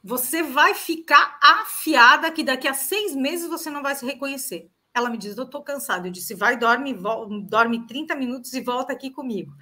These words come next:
Então, assim, eu dou o colo e depois vambora. Por quê? Tem uma coisa que um dia eu me,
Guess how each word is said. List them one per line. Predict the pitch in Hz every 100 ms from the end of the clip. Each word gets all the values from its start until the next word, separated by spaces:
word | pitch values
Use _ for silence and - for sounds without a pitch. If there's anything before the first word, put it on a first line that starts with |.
| - - -
Então, | 269 302 311
assim, | 320 320 302 240 - -
eu | 302 294
dou | 240 403
o | -
colo | - 247 269 339 453 480 277
e |
depois | 233 247 269 285 415 - 208
vambora. | 262 370 320 240 185 175
Por | - 302 -
quê? | 302 226 160 - _ _ _ _ _ _ _ _ _ _ _ _ _ _ -
Tem | 392 453
uma | 359
coisa | - - 302 277 196 165 143 - _ _ _ _ _ - _ _
que | - 262 247 240 190 180 _ _ _ _ _ _ _ _ _ _ _ _ _ _ _ _ _ _ -
um | 247
dia | 196 277 294
eu | 254
me, | 262